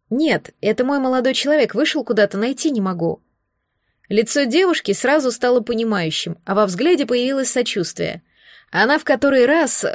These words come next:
подкинула ребёнка, который испачканными в детском питании пальцами полез ей в волосы, и сказала: «Это они могут.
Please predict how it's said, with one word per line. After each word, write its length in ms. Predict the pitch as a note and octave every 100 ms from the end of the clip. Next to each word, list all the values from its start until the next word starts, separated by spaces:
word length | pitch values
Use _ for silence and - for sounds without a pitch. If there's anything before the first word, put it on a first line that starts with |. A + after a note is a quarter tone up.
| F#3+
подкинула 480 | G#3+ G3+ C#4+ C4+ A3+
ребёнка, 540 | A3 G3+ D4+ D4+ G#3+ D#3+
который 460 | G3 C4+ C4+ A#3 -
испачканными 720 | A3 - D4+ - G#3 G3 F#3
в 60 |
детском 360 | F3 D4 - A3+
питании 400 | A3+ A3 A3 G3
пальцами 460 | - C#4+ D4+ G#3+ F#3+
полез 340 | G#3 B3+ B3
ей 120 | B3+
в 60 | B3
волосы, 480 | C4+ E3+ - - -
и 80 | C4
сказала: 560 | - D4 A#3 F#3 - - _ _ _ _ _ _ -
«Это 220 | D4+ F#4+
они 120 | F#4
могут. 420 | E4 G#3+ D#3+ -